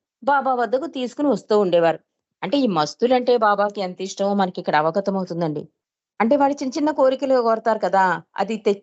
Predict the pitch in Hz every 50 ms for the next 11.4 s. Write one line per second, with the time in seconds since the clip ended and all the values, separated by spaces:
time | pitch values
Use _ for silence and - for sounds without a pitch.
0 | _ _ 196 208 202 - - 302 359 339 277 269 285 277 262 254 262 285 269 294
1 | 262 262 247 240 254 226 226 240 202 180 165 - - - - _ _ _ _ _
2 | _ _ _ - 214 254 285 294 214 - - 151 151 165 185 196 262 285 285 285
3 | 302 277 285 262 262 277 262 262 262 240 226 220 214 202 185 170 165 - _ 254
4 | 247 233 196 202 208 220 202 185 - - - 226 233 208 208 - 185 160 160 175
5 | 214 254 254 247 240 226 214 202 208 208 - 208 202 254 320 370 - _ _ _
6 | _ _ _ - 180 180 180 208 196 165 - 156 151 143 139 - 170 175 196 -
7 | 269 - 269 247 247 226 214 185 - - 143 - _ _ _ _ _ _ _ -
8 | 143 156 170 196 220 220 - - 170 175 180 202 202 247 226 226 - 247 247 262
9 | 262 254 240 196 196 190 220 214 214 208 190 185 185 - - 196 180 190 170 160
10 | - 175 160 - 156 - - - 180 214 247 233 196 190 202 185 165 160 - -
11 | - - 170 165 185 208 254